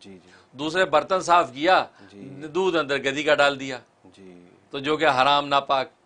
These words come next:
Speaker 1: जी, जी।
Speaker 2: ठीक है, बात वही है। तो बिल्कुल इसी तरीके से बात purification of heart काफ़ी नहीं है, कि प्योर करने के बाद उसमें अब डालना क्या है।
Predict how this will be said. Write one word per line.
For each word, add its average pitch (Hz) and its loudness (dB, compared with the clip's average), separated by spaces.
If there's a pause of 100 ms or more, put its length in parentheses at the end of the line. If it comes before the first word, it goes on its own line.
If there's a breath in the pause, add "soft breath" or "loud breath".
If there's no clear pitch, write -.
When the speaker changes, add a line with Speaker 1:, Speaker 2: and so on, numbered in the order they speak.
(160)
Speaker 1:
जी, 98 -20
जी। - -20
Speaker 2:
ठीक 131 -12
है, 160 -6
बात 139 2
वही 143 -4
है। 90 -14 (320 soft breath)
तो 131 -12
बिल्कुल 175 -4
इसी 156 -4
तरीके 131 -8
से 151 -6 (300 soft breath)
बात 143 2 (280)
purification 151 -6
of 165 -2
heart 143 2
काफ़ी 165 0
नहीं 196 -6
है, 131 -8 (320 soft breath)
कि 156 -8
प्योर 185 -2
करने 202 -4
के 196 -8
बाद 214 0
उसमें 208 -2
अब 202 -2
डालना 170 4
क्या 185 0
है। 123 -2